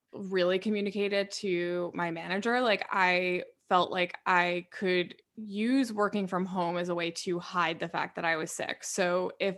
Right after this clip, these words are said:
I was having chronic symptoms, you know, if I was having a flare or a really bad day, I would sort of work around it. Like, we would have a lot of meetings at my company. So, like, I would,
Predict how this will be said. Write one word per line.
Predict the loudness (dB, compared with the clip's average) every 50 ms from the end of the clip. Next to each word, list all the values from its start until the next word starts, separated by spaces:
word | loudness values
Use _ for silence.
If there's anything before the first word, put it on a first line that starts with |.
| -4 0 2
I | 4 4 4 4 2
was | 0 -2 -2 -2 -4 -6 -12 -18 -20 -20 -20 _ _ _ _ _ -14
having | -4 0 2 2 4 4 2 0
chronic | 2 0 0 0 0 -4 -4
symptoms, | -4 -4 -4 -4 -2 -4 -4 -2 -2 -4 -4 -4 -6 -6 -6
you | -4 -4
know, | -4 -2
if | 0 2
I | 2 2
was | 0 -2
having | -4 -4 -4 -4 -4
a | -6
flare | -2 0 4 4 6 6 4 4
or | 0
a | 0
really | 0 0 2 2 2 2
bad | 0 0 0 -2 0
day, | 2 4 4 6 6 6 4 2 0 -4 -12 -20 -20 -20 -20 _ _ 4
I | 6 8 10 10 8 8 6 4 2
would | 2 2 2 4 4 6 6 6 6 4 4 2 0 -4 -6 -10 _
sort | -16 -8 -2 0 2 2 2
of | 0 0
work | 0 0 0 2 0
around | -2 -2 -2 -2 -2 0 2 4
it. | 4 4 4 2 2
Like, | 0 -2 -2 -4 -4
we | -2 -2 0
would | 0 0
have | 0 -2 -2
a | 0
lot | 2 2 2 2
of | 0 -2
meetings | -4 -4 -4 -2 -2 0 2 4 4 4 2 0 -4 -8 -6 _
at | 4 4 6 6 4 2 0
my | -2 -2
company. | -2 -2 -2 -2 0 0 2 2 2
So, | 0 0 0 0
like, | 0 0 0 -2 -2 _
I | 4 4 6 6 4 4 2 0
would, | 0 0 2 2 2 2 2 2 0 0 -2 -6